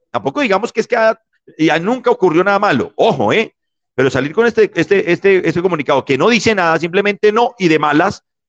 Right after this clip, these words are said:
tampoco era. Amigos, gracias, un abrazo, like, dislike, gracias a Manuel desde Barranquilla, a toda la gente que está reportando, like, suscríbanse al canal del Relator, dando clic en la campanita,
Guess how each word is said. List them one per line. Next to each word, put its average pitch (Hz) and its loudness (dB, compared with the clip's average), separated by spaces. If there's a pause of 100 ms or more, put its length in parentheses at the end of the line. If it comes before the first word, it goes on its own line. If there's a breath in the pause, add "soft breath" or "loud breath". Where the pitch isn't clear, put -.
tampoco 107 -4
era. - -10 (380)
Amigos, 240 2
gracias, 214 0
un 233 -4
abrazo, 220 0
like, 233 0
dislike, 214 -2
gracias 151 -2
a 127 -2
Manuel 180 -2
desde 117 -4
Barranquilla, 110 -2 (260)
a 107 -10
toda 123 0
la 113 -2
gente 110 -4
que 110 0
está 117 -4
reportando, 151 -2
like, 202 0 (220)
suscríbanse 190 -2
al 135 -4
canal 143 -2
del 135 -2
Relator, 127 -2 (200 soft breath)
dando 135 -2
clic 131 -4
en 117 -4
la 110 -4
campanita, 151 -4